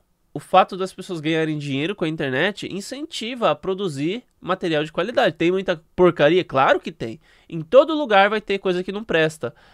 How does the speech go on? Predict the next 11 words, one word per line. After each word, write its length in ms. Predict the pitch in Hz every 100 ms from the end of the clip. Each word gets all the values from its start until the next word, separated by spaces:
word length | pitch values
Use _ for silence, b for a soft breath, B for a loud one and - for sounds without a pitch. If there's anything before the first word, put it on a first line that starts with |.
| b b -
No 140 | 170
mundo, 560 | 190 220 269 269 285 339 _ -
existem 380 | 156 185 190 185
empresas 360 | 151 165 175
boas 220 | 165 226
e 60 | 247
empresas 240 | 226 214
que 100 | -
não 180 | 220 233
prestam. 540 | - 175 160 - 117 - _
Hum, 300 | 127 - -